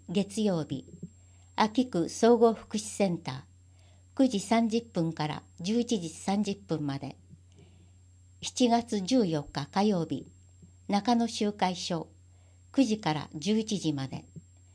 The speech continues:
七月十五日水曜日、矢野出張所、九時三十分から十一時三十分まで。料金は、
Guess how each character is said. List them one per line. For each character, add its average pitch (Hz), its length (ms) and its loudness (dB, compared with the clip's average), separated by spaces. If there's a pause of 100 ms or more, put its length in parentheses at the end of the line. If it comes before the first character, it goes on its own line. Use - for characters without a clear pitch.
(240)
七 - 260 0
月 240 300 0
十 226 240 2
五 185 140 0
日 - 460 -4 (280)
水 226 340 2
曜 160 200 2
日、 143 200 -6 (640)
矢 202 140 2
野 240 120 2
出 214 220 -4 (120)
張 185 200 0
所、 170 320 -4 (600)
九 254 100 4
時 214 140 -2
三 220 260 0
十 220 140 0
分 165 320 -2
か 143 160 -6
ら - 200 -8
十 208 260 0
一 226 180 -2
時 156 100 -6
三 196 260 0
十 185 140 -2
分 139 300 -6
ま 139 80 -4
で。 123 180 -10 (1000)
料 247 180 8
金 170 300 0
は、 143 180 -6